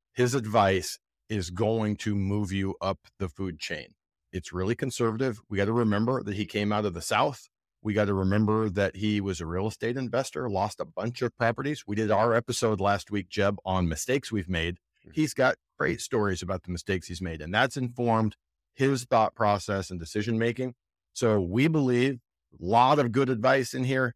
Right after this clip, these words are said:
Speaker 1: meshes closely with a lot of what we advise, but some really big portions are way off. And if you follow them or attempt to follow them, especially if you don't live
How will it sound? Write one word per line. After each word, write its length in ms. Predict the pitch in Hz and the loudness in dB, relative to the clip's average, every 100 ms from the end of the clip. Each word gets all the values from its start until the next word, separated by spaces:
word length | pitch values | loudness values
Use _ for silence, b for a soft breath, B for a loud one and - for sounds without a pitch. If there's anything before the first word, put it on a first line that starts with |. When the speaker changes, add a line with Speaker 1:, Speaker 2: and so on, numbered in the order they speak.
| - | -2
Speaker 1:
meshes 680 | 110 120 123 123 110 101 - _ _ _ - | 2 2 2 2 0 -2 -6 _ _ _ -12
closely 600 | - 117 131 135 143 139 | -2 2 4 2 0 2
with 160 | 120 | 2
a 60 | 120 | 4
lot 240 | 113 120 | 4 4
of 100 | 110 | 4
what 140 | 120 107 | 0 0
we 100 | 117 | 0
advise, 360 | 104 123 120 - _ _ | 2 2 2 -4 _ _
but 100 | - | -14
some 180 | - 85 | -12 -12
really 340 | 92 107 110 104 | -4 2 4 2
big 320 | 87 104 87 | 0 -4 -4
portions 500 | - 104 98 95 87 | -4 -4 -2 -6 -6
are 180 | 80 87 | -4 -4
way 420 | 80 95 104 110 | -2 0 2 2
off. 440 | 87 92 113 120 - | 2 4 4 0 -8
And 180 | 95 92 | -6 -2
if 160 | 101 | -2
you 200 | 98 117 | -2 -2
follow 400 | 135 156 147 107 | 2 4 4 4
them 240 | 92 95 101 | 2 2 2
or 140 | 107 | 2
attempt 340 | 110 147 151 - | 0 0 -2 -4
to 100 | 117 | -2
follow 320 | 104 98 92 | 2 2 2
them, 240 | 90 90 - _ - | 0 -2 -4 _ -10
especially 560 | 101 - 92 95 110 120 | -8 -4 -2 -2 0 0
if 120 | 117 | 0
you 140 | 107 | -2
don't 280 | 113 123 123 | 2 2 2
live 360 | 127 127 139 | 2 2 0